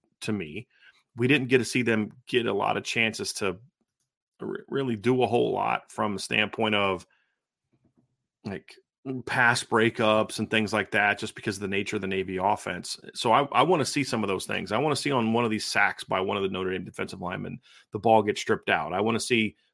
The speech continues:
pass breakups. I wanna see an interception or two in this game. Like, I wanna see this team be very focused on, uh, attacking the football in this game. That's the, now, again, it's like offense. You don't do it outside of structure.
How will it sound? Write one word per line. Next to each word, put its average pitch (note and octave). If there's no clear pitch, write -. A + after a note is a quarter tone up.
pass A#2
breakups. G2+
I G2
wanna G#2
see A2+
an A2
interception A2
or F#2
two G2
in F2
this E2
game. E2+
Like, F#2
I G#2+
wanna D3
see C3+
this A#2+
team A2+
be A2
very A2
focused A2
on, G2
uh, A#2+
attacking A#2+
the G#2+
football F#2+
in G#2
this G2
game. F2
That's G#2+
the, -
now, B2+
again, C3
it's -
like C3+
offense. C3+
You C3
don't C#3
do C#3
it F3
outside B2
of A2
structure. -